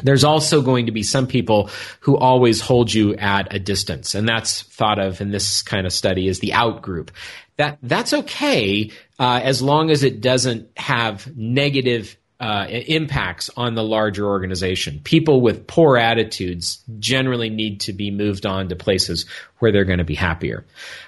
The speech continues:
Um, so, so a lot of it is the feedback that you give, but I can't tell you how many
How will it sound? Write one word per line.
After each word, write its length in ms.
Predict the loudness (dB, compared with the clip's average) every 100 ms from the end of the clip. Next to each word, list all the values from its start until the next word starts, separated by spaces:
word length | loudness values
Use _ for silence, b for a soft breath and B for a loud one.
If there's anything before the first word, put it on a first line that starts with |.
| B
Um, 360 | 0 2 2 0
so, 320 | 2 2 2
so 180 | 2 4
a 20 |
lot 240 | 6 4 2
of 80 | 2
it 220 | 0 2
is 380 | 4 4 2 -2
the 100 | -4
feedback 720 | 0 0 0 0 0 -2 -4
that 120 | -2
you 140 | -2
give, 420 | 2 2 2 -2
but 380 | -2 0 0 -6 _ -6
I 80 | -2
can't 260 | 0 0
tell 160 | 0 2
you 80 | 2
how 240 | 2 2
many 440 | 4 4 2 -2